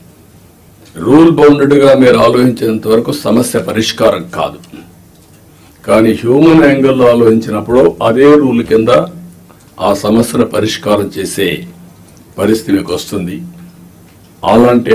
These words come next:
ఆలోచనకు శ్రీకారం చుట్టాలి. మీ సబార్డినేట్స్ని కూడా ఎక్కడ కానీ మీరు చెప్తున్నా, మన ప్రవర్తనలో ఒక పాజిటివ్ ప్రవర్తన ఉండాలి. ప్లింతీ లాంగ్వేజ్ వాడడం, లేకుంటే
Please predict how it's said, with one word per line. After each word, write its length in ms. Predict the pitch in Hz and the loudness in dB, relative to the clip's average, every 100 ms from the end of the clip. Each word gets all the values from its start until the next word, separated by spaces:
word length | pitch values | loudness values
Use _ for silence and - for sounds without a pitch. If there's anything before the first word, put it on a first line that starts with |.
| 90 - 80 | -2 -2 0
ఆలోచనకు 540 | 117 120 120 - 113 - | 2 4 2 -2 -6 -6
శ్రీకారం 420 | 98 98 107 101 95 | -4 -2 0 -2 -4
చుట్టాలి. 360 | 87 80 80 - - - _ _ - _ - | -6 -4 -4 -6 -16 -20 _ _ -20 _ -4
మీ 100 | 110 113 | -2 -2
సబార్డినేట్స్ని 760 | 101 95 113 120 110 104 - 101 104 | -4 -2 0 0 -2 -4 -4 -8 -4
కూడా 160 | - - - 90 | -4 -6 -10 -12
ఎక్కడ 180 | - 107 110 | -6 -2 0
కానీ 120 | 107 98 | -2 -6
మీరు 120 | - | -10
చెప్తున్నా, 380 | 92 - 92 85 85 - - - _ _ _ _ _ _ - - 92 | -14 -12 -12 -10 -16 -20 -20 -20 _ _ _ _ _ _ -20 -10 -2
మన 100 | 110 - | -2 0
ప్రవర్తనలో 640 | 107 120 120 - 123 117 110 - - - 98 | 2 2 2 2 2 4 2 0 -8 -14 -10
ఒక 80 | 87 - 90 | -10 -6 -2
పాజిటివ్ 460 | 117 120 117 120 104 | 0 0 -2 -4 -4
ప్రవర్తన 380 | 104 98 95 90 | -4 -6 -10 -10
ఉండాలి. 300 | 85 76 80 - - _ - _ - - | -6 -6 -8 -14 -20 _ -20 _ -18 -2
ప్లింతీ 340 | 113 113 117 107 | 0 0 0 0
లాంగ్వేజ్ 340 | 101 98 98 95 | 0 -6 -6 -6
వాడడం, 360 | 90 95 95 92 - - - _ _ _ - 95 | -8 -8 -10 -12 -14 -20 -20 _ _ _ -8 -4
లేకుంటే 380 | 110 107 - | -2 -2 -4